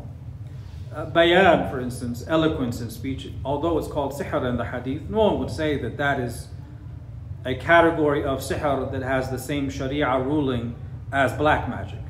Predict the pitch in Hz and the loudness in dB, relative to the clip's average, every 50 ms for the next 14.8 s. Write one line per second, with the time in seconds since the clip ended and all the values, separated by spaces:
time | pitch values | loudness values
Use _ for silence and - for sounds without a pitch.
0 | - - - - - - - - - - - - - 147 131 - 139 117 120 131 | -12 -12 -12 -12 -12 -12 -12 -10 -10 -10 -10 -4 -4 -2 -2 -2 -2 -2 0 2
1 | 156 170 160 147 135 127 139 135 131 131 127 135 135 135 131 - 151 135 135 135 | 2 4 4 4 4 2 0 -4 -4 -2 0 0 2 2 0 0 -2 -4 -4 -4
2 | 131 135 131 127 127 - - 180 185 185 190 185 - 185 120 98 - - - - | -4 -4 -4 -4 -4 -4 -4 -2 0 0 0 0 -2 -4 -6 -6 -8 -10 -10 -10
3 | - - - - - - - - - - 131 139 135 156 147 151 135 127 - - | -10 -12 -10 -10 -10 -10 -10 -10 -6 -2 0 0 2 2 0 0 -2 -4 -4 -2
4 | 160 170 170 165 160 143 123 147 156 147 139 131 135 139 - - - - - - | 0 2 4 4 4 4 2 2 2 2 2 0 -2 -4 -6 -8 -8 -8 -10 -12
5 | - - - - - 120 120 123 127 127 127 123 120 120 127 135 147 151 135 139 | -12 -14 -14 -12 -8 -6 -4 -4 -4 -4 -4 -4 -4 -4 -2 0 0 0 0 0
6 | 131 123 123 131 143 156 151 143 135 131 135 131 131 131 131 131 151 160 - - | 0 0 0 0 0 0 0 0 0 0 0 -2 -2 -2 2 2 4 4 2 0
7 | - 147 127 120 131 139 147 143 - 143 127 123 120 127 139 147 160 175 - - | -4 -6 -4 -2 0 0 0 0 -2 -2 -4 -2 -2 -2 -2 -2 -2 -2 -4 -6
8 | 127 127 120 127 135 139 139 - - 156 151 151 - - - - - 180 190 180 | -6 -4 -4 -2 -4 -4 -6 -6 -6 -4 -4 -4 -4 -8 -8 -4 0 0 0 0
9 | - - 107 92 85 - - - - - - - - - - 127 131 135 127 - | -2 -4 -6 -6 -8 -10 -10 -12 -12 -12 -12 -12 -10 -6 -4 -2 0 0 -2 -2
10 | - 127 117 110 - 127 117 117 110 127 123 - - 143 151 160 175 160 120 101 | -4 -4 -4 -4 -6 -8 -8 -6 -6 -6 -6 -4 -2 0 4 6 6 4 4 2
11 | 87 - - - - - - - - - - - - 143 151 156 160 165 160 160 | -2 -6 -8 -10 -10 -10 -10 -10 -10 -10 -12 -8 0 4 6 6 6 6 4 2
12 | - 139 143 143 139 120 120 131 127 127 - - 135 123 123 117 - - 208 208 | -2 -2 -2 -4 -4 -2 0 0 0 0 -2 -2 -2 -2 -2 -2 -4 -4 -4 -2
13 | - 131 107 98 - - 107 117 120 113 - - 127 117 - 143 151 156 151 135 | -2 -4 -6 -6 -6 -8 -8 -8 -8 -8 -6 -6 -6 -4 -2 -2 -2 -2 -2 -2
14 | - 151 - - 160 - 170 165 - - 226 233 196 - - - | -4 -4 -4 -4 -6 -6 -6 -8 -6 -2 0 0 0 0 -2 -6